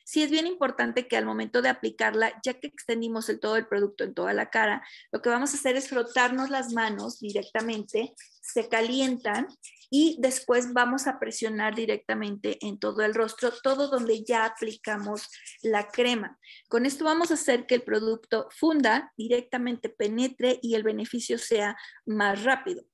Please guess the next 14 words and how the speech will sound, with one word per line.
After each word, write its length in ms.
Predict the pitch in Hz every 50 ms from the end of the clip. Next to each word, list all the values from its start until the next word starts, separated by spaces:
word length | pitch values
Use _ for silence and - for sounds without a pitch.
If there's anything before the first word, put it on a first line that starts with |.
| - - - - - _
Ayudamos 600 | - 240 233 240 240 254 254 254 254 262 277 277
de 100 | 254 240
forma 380 | 240 - 247 226 233 233 233 226
oclusiva 760 | 226 226 - 240 226 226 226 - - 285 262 226 233 240 -
para 260 | - 214 202 202 202
que, 280 | - - 208 202 190 - -
eh, 200 | 208 202 - - -
la 220 | 208 208 208 -
crema 300 | - 226 226 220 214 214
no 180 | 208 208 208 -
quede 360 | - 208 208 202 202 196 - -
en 140 | 196 208 202
la 120 | 202 -
superficie, 760 | - - 233 - 240 254 - 320 320 - - 254 262 285 277